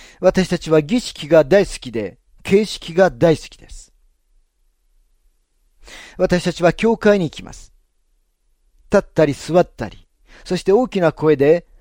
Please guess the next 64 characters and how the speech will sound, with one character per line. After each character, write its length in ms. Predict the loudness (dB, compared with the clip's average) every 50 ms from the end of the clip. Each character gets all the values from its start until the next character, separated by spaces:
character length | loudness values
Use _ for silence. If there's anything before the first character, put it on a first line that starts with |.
| _ -20
賛 340 | -6 -2 0 0 0 -2
美 120 | -4 -6 -4
歌 200 | 0 2 4 4
を 40 | 2
歌 180 | 2 -2 -6 -10
い 60 | -10
ま 140 | -12 -18 -20
す。 200 | -20 -20 _ _ _ _ _ _ _ _ _ _ _ _ _ _ _ _ _ _ _ _ _ _ _ _ _ _ _ _ _ _ _ _ _ _ _ _ _ _ _ _ _ _ _ _ _ _ -20 -20 -20 -20 -20 -4
で 100 | -2 0
も 140 | 0 2 0
本 260 | -2 -2 -2 -4 -4
当 240 | -6 _ -6 -4 -2
に 140 | -2 0 2
は 140 | 4 4 4
私 340 | 4 2 2 0 0 0 -2
た 100 | -4 -6
ち 100 | -4 -6
の 120 | -8 -6
心 400 | -6 -8 -6 -2 0 0 2 4
は 120 | 4 2
ど 300 | 2 0 -4 -4 -4 -4
こ 160 | -2 -2 -2 -2
に 200 | -2 -2 -4 -4 -2
あ 140 | 0 0 0
る 60 | -2
の 100 | -4 -10
で 80 | -12
し 100 | -16 -20 -20
ょ 20 | -20
う 40 | _
か。 160 | _ _ _ _ _ _ _ _ _ _ _ _ _ _ _ _ _ _ _ _ _ _ _ _ _ _ _ _ _ _ _ _ _ _ _ _ -20 -20 -20 -20 -20 _ _
こ 100 | 2 4
れ 80 | 4 4
ら 140 | 4 4
の 80 | 2 0
こ 140 | -2 -2 -2
と 120 | 0 0
を 60 | 0
す 160 | 0 -2 -6 -6
る 60 | -4
の 120 | -4 -2
は 280 | 0 0 0 -2 -4 -8 _ _ _ -4
本 220 | 0 0 0 0 -2
当 200 | 0 0 2 2
に 140 | 0 -2 -4
心 580 | -6 -4 -4 -4 -2 -2 -4 -6 -4 -4 -6
か 160 | -4 -2 0 2
ら 140 | 2 2
主 240 | 0 -2 -8 -6 -2
を 260 | 2 2 4 2 2 2
愛 240 | 2 2 2 2 -2
し 140 | -6 -6
て 140 | -2 0 2
い 80 | 2 2
る 80 | 0 -2
か 160 | -2 0 0
ら 120 | 2 2
な 140 | 0 0 -2
の 100 | -4 -4
で 120 | -6 -12 -16
し 100 | -18 -20
ょ 40 | -20
う 40 | -20
か。 140 | -20 _